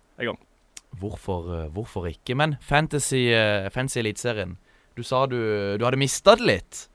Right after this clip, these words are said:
Speaker 1: Jeg har det. Jeg har, eh, jeg har, eh, bommet litt i siste, og, eh, det er så kjedelig, vet du, for du, i fantasy så, så er det, m-, må man velge hvem man skal bytte inn, og for tre-fire uker siden så var jeg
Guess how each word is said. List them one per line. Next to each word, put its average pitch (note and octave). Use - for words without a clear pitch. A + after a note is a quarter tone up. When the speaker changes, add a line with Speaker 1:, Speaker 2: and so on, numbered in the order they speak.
Speaker 1:
Jeg A2+
har D3
det. C3+
Jeg -
har, C3
eh, B2
jeg A2
har, B2
eh, A#2+
bommet C3
litt C#3
i B2
siste, B2
og, A#2+
eh, A#2+
det F2+
er B2
så D#3
kjedelig, D3
vet -
du, C#3+
for C#3
du, C#3
i -
fantasy D#3+
så, C#3
så C3
er D3
det, D#3
m-, C3
må D3
man D3
velge D3+
hvem C3+
man D3
skal C#3+
bytte C3+
inn, F#3+
og B2+
for C3+
tre-fire D#3
uker D#3
siden C#3
så C#3
var C#3
jeg -